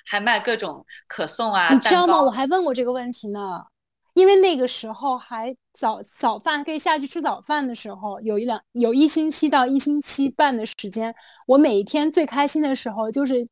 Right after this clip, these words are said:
Speaker 2: 穿着拖鞋下去吃早饭。我每天唯一的放风时间，因为你不可以出酒店，唯一的放风时间就是去吃早饭，然后在窗户里面看外面。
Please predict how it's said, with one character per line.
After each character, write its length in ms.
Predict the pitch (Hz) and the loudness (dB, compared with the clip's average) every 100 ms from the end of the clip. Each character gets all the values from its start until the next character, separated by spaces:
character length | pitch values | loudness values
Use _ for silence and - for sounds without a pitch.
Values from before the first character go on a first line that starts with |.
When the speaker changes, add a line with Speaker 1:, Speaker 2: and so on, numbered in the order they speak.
| _ | _
Speaker 2:
穿 200 | - 359 | 0 2
着 80 | 349 | 2
拖 220 | 285 302 | 2 2
鞋 220 | 330 233 233 | 2 2 2
下 180 | 294 | 2
去 100 | 262 | 0
吃 200 | 269 - | -2 0
早 200 | 294 233 | 2 2
饭。 400 | - 269 240 202 - _ _ _ _ _ _ | 0 -2 0 -4 -14 _ _ _ _ _ _
我 80 | 349 | 2
每 140 | 294 | 2
天 240 | 226 311 339 | 4 2 4
唯 60 | |
一 160 | 277 330 | 4 4
的 80 | 370 | 2
放 180 | 311 240 | 0 -2
风 160 | 254 254 | -4 -8
时 140 | 220 | -8
间， 160 | 220 240 | -8 -4
因 40 | |
为 60 | 320 | -2
你 80 | |
不 140 | 254 311 | -4 -4
可 100 | 330 | -4
以 80 | 285 | -4
出 320 | - 311 320 - _ | -2 -4 -4 -10 _
酒 140 | - 202 | 0 2
店， 440 | 254 247 185 - _ _ _ - | 2 0 -2 -8 _ _ _ 0
唯 160 | 302 | 4
一 40 | 381 | 6
的 80 | |
放 160 | 339 311 | 4 2
风 140 | 311 | 0
时 140 | 302 262 | -4 -6
间 180 | 269 285 | -4 -4
就 160 | 302 | -6
是 140 | 285 254 | -6 -8
去 240 | - 294 | -6 -6
吃 240 | - 320 | -2 -2
早 260 | 285 311 269 | 0 -2 -4
饭， 340 | - 294 214 | 0 0 0
然 140 | 196 208 | -6 -8
后 100 | 254 | -6
在 140 | 277 | -6
窗 240 | 254 311 311 | -2 0 0
户 80 | |
里 80 | 294 | 0
面 140 | 202 220 | -6 -10
看 180 | - 285 | -6 0
外 160 | 339 294 | 2 2
面。 240 | 233 180 | -2 -8